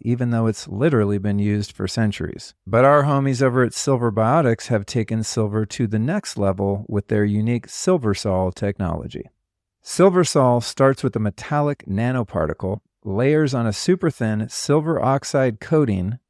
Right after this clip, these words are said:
then suspends it in a liquid base. This process gives it multiple modes of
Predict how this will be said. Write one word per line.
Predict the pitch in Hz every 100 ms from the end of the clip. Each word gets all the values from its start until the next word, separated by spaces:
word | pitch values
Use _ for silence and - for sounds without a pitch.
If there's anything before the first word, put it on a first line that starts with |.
| -
then | 117 120
suspends | - 113 - - 175 147
it | 147 -
in | 117
a | 113
liquid | 113 143 - 117 101
base. | 104 69 - - _ _ _ _ _ -
This | 135
process | - 170 190 - 104 107 -
gives | 120 113
it | 120
multiple | 123 143 143 - 131
modes | 120 113
of | 110